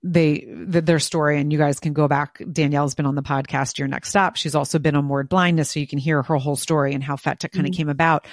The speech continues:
Speaker 1: But the, this product right now, we obviously have it. It's not, it, you know, the, a company can come and license it and be like, "Hey,"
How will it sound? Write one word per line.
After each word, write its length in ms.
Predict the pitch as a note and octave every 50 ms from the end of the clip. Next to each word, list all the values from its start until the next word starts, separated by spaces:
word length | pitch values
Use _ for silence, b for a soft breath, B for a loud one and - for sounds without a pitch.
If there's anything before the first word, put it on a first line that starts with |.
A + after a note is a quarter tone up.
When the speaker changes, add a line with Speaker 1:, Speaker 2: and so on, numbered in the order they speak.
| B B B B B B B _ -
Speaker 1:
But 200 | F3+ E3 - D#3+
the, 120 | F3 D#3+
this 220 | E3+ F3 D#3+ -
product 500 | - - - G3 F#3 E3+ D#3+ D#3+ D#3+ -
right 160 | - D#3+ D3+ C#3
now, 320 | D#3+ D3+ C#3 C#3+ D3 C#3 B B B B B B -
we 140 | F3 E3 -
obviously 340 | E3+ D#3 D3+ D3 - D#3
have 320 | D3+ D3+ E3+ G#3 G3+ F#3 D3+
it. 140 | D3+ D#3 -
It's 200 | F3 D#3+ - -
not, 300 | E3 D3+ C#3+ D3 D3+ - - - - - - - - _ _ _ -
it, 240 | - D#3 D#3+ D#3+ - -
you 100 | G3+ E3
know, 180 | D3+ C#3+ C3+
the, 140 | C#3 C#3 C#3+ - F3+ -
a 60 | - -
company 320 | - F#3 E3 F3+ E3+ D#3
can 120 | - -
come 160 | D3 D#3 D#3+ D3
and 120 | C#3 C#3+
license 400 | C#3 C#3 C#3 - - B2+ A#2+ -
it 140 | B2+ - -
and 120 | - E3 D3
be 120 | D3 C#3+
like, 160 | C#3 C3+ -
"Hey," 380 | - D#3+ E3 D3+ C#3 C3+ B2+